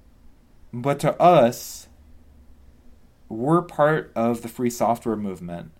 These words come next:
because we believe in the ideals expressed about freedom,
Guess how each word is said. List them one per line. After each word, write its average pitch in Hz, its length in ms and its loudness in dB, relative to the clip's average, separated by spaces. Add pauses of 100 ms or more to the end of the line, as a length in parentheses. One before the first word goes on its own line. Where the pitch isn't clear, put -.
(840)
because 143 440 -2
we 139 120 -2
believe 135 680 -4
in 104 100 -6
the 101 160 -4
ideals 110 600 -4
expressed - 800 -16 (680)
about 107 680 0 (540)
freedom, 151 720 0